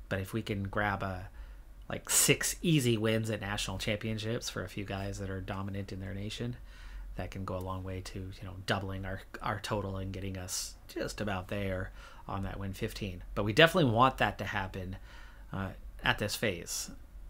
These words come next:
So we, we've gotta grab a few more wins along the way, uh, on our way to that objective. And if we have to, we might have to throw in a couple weaker races in the calendar just to help boost that if, if need be.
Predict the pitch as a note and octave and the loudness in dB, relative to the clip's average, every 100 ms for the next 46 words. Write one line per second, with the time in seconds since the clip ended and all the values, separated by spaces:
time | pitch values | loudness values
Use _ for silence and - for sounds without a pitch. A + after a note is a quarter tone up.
0 | - - - F#2 F2+ F2+ A#2+ B2 A#2+ - | -12 -8 -4 -4 -4 -6 -6 -4 -4 -2
1 | G#2+ B2+ G#2+ G2 G#2 G2 F#2+ - A2+ G2 | -2 2 2 2 -2 -2 -4 -2 0 2
2 | F#2 G2 G2+ F#2+ F#2 F#2 F#2+ F#2 F#2 F#2+ | 0 -2 -2 -4 -4 -6 -6 -6 -6 -6
3 | F#2+ F#2 F#2+ - - - - - G2+ F#2+ | -4 -4 -6 -10 -12 -12 -14 -8 -6 -4
4 | G2+ G2 F#2+ F#2+ - - - B2+ G#2 F#2 | -4 -2 -2 -4 -2 -2 2 2 2 -2
5 | F2+ F#2+ G2 - - - - - - - | -4 -6 -6 -8 -12 -12 -14 -14 -14 -12
6 | - - F#2+ F2+ F2+ G2+ A2 A2 - F#2 | -8 -6 -4 -4 -4 2 6 4 2 -6
7 | F#2+ G2 G#2+ G#2+ A2+ - G#2+ G2 F#2+ - | -6 -6 -4 -4 -4 -4 -4 -4 -6 -6
8 | A2+ G2+ G2 A#2+ - G#2 G2+ G#2+ - G2 | -4 -4 -2 -2 0 0 0 0 -2 -4
9 | G2 F#2 F#2+ G#2 G#2 G2+ F#2+ F#2 G#2+ - | -4 -6 -2 0 0 0 -2 -2 -4 -4
10 | G2 A2 G2+ - - A2 - - - F2+ | -4 -4 -4 -10 -4 -2 -2 -2 -2 -4
11 | - - - - - - F#2+ - - - | -6 -10 -18 -14 -10 -6 -6 -8 -14 -18
12 | - - A#2 - G2+ - G2 - | -10 -6 -6 -4 -8 -6 -8 -8